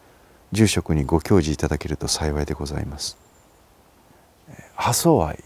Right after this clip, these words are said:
というのは、修行僧が履き古してボロボロになった藁草履のことを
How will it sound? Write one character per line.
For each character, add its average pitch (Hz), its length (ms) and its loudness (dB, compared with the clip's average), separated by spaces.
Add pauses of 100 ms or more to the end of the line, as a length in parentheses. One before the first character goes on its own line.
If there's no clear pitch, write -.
(120)
と - 80 -8
い 82 120 -6
う 78 40 -6
の 80 160 -6
は、 78 180 -6 (1700)
修 123 220 2
行 143 160 8
僧 78 220 -2
が 71 280 -6 (1160)
履 110 160 -2
き 123 120 2
古 110 240 4
し - 120 -4
て - 200 -6 (380)
ボ 101 180 6
ロ 120 100 8
ボ 117 80 4
ロ 120 120 4
に 110 120 4
な 101 120 2
っ - 80 -10
た 73 140 -2
藁 95 200 4
草 117 140 0
履 104 200 2
の 69 80 -4
こ - 160 -12
と - 180 -12
を 60 220 -12